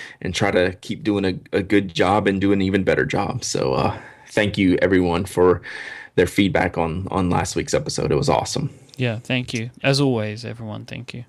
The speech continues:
Speaker 1: Yes, very much. And, um, speaking of feedback and your, your Mont Blanc, Mike, that you just fixed,
Speaker 2: Mm-hmm.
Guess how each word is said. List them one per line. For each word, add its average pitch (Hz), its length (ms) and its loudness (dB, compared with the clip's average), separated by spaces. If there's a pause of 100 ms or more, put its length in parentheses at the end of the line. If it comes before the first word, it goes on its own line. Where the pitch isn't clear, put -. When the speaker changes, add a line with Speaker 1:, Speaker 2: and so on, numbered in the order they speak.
(580)
Speaker 1:
Yes, 131 320 4
very 104 220 2
much. - 400 0 (640)
And, 95 200 6
um, 92 520 4 (500)
speaking 135 380 2
of 85 60 0
feedback 95 600 0 (760)
and 92 720 0
your, 92 500 4 (480)
your 101 140 4
Mont 95 340 2
Blanc, 117 380 2
Mike, 131 300 2
that 104 180 -4
you 101 40 -8
just 113 200 0
fixed, - 500 2
Speaker 2:
Mm-hmm. 139 360 -4